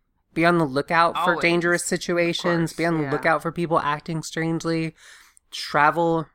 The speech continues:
Speaker 1: with friends in a group, if
Speaker 2: Mm-hmm.
Speaker 1: you can.
Speaker 2: Mm-hmm.
Speaker 1: Be careful. I think trans people know how to be careful.
Speaker 2: Mm-hmm.
Speaker 1: We do. I even, we live in a really nice neighborhood that's very posh.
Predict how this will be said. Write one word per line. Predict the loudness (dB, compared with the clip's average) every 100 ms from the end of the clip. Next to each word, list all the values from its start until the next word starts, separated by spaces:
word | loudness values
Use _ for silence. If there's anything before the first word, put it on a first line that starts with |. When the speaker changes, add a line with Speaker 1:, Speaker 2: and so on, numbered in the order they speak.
| -6
Speaker 1:
with | -4 -4
friends | -4 4 4 4 2 0
in | -2 -4
a | -4
group, | 2 2 2 -2 -8 -12 _ -16 -12
if | -6
Speaker 2:
Mm-hmm. | -4
Speaker 1:
you |
can. | -6 -4 -2 0 0 -2
Speaker 2:
Mm-hmm. | -6 -8 -8 -14 _ _ _ -20 -6 0
Speaker 1:
Be | 0
careful. | 2 0 0 -2 -10 -10 0
I | 2
think | 4 2
trans | 4 4 4
people | 2 2 2
know | 4 4
how | 4
to | 2
be | 0
careful. | 0 -2 -2 -6 -6
Speaker 2:
Mm-hmm. | -6 -4 -6 -12 _ _ _ _
Speaker 1:
We | -4 0
do. | 2 2 0 -6 -12 -4
I |
even, | -2 0 2 4 4 2 -6 -16 -2
we | 2
live | 4 6
in |
a | 4
really | 4 2 2
nice | 2 0 -2
neighborhood | -4 -2 -2 0 0 0 -4
that's | -8 -8
very | -12 0 4 6 4
posh. | 0 -2 0 -2 -4 -10